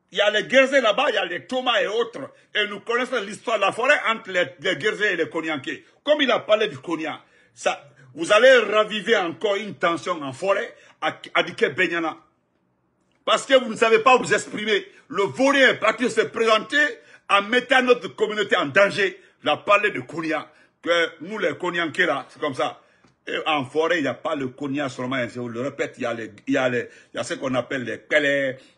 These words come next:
les manons, les, les tomas, les kissi, les malinqués, les pe-, mais lui, il est passé à cô-, de côté. Donc,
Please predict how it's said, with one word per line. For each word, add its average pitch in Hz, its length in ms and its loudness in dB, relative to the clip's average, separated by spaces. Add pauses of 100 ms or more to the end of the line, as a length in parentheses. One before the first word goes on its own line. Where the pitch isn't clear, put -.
les 120 240 2
manons, 139 640 2 (180)
les, 131 440 4
les 135 240 2
tomas, 151 380 2
les 123 220 -2
kissi, 156 440 -8
les 127 120 0
malinqués, 143 540 2
les 131 120 2
pe-, 131 220 -4 (300)
mais 131 220 4
lui, 156 260 0
il 143 80 0
est 123 80 2
passé 127 360 -6
à 110 80 -10
cô-, - 220 -16
de 117 120 -10
côté. - 420 -10 (4000)
Donc, - 420 2